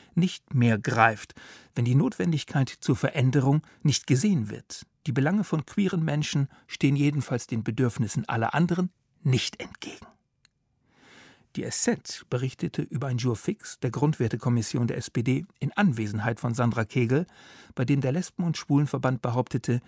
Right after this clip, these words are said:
die F A Z-Feuilleton-Chefin hätte gar nicht eingeladen werden dürfen.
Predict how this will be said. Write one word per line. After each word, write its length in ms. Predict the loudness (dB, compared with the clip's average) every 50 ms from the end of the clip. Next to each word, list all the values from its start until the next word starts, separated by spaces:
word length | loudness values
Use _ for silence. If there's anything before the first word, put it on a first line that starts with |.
| -16 -20 -20 -20 -20 _ _ _ _ _ _
die 60 | -6
F 120 | -4 -2 -4
A 80 | -4
Z-Feuilleton-Chefin 960 | -2 -4 -4 -4 2 4 4 4 6 4 0 2 2 0 0 2 2 0 -2 -2 _ _ _ _ _ _
hätte 220 | _ -2 0 0 2
gar 160 | 2 2 2
nicht 200 | 2 0 -2 -6 -2 _
eingeladen 600 | 4 4 4 4 2 -2 -4 -4 -6 -6 -8 -10
werden 220 | -10 -10 -12 -12
dürfen. 400 | -12 -12 -12 -12 -14 -16 -18 -20